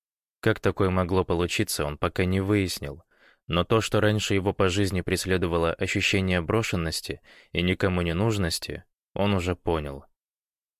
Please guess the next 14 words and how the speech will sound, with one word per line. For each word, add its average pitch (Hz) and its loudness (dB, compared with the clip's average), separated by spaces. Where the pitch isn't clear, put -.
Это 85 0
знание 98 2
вряд 104 2
ли 90 -2
могло 85 0
пригодиться 87 0
ему 80 -2
сейчас, 95 0
когда 87 -2
требовалось 78 -2
в - -20
первую 87 2
очередь 85 0
действие, 82 -2